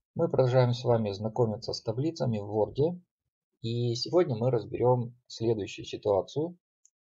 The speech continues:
Значит, в прошлый раз, как видите, мы делали табличку, в которой много столбиков,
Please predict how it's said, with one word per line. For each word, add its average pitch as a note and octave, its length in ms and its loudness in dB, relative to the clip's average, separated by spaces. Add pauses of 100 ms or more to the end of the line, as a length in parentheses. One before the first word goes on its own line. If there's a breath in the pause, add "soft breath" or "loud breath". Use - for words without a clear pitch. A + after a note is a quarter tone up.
(200)
Значит, A#2+ 240 -8
в - 20 -20
прошлый F3 360 4
раз, E3 280 6 (160)
как - 220 -12
видите, B2+ 520 0 (760)
мы A#2 220 -2
делали A2 340 0
табличку, C#3 560 -2
в C3 80 -6
которой A2 380 2
много A2 380 0
столбиков, D#3+ 720 0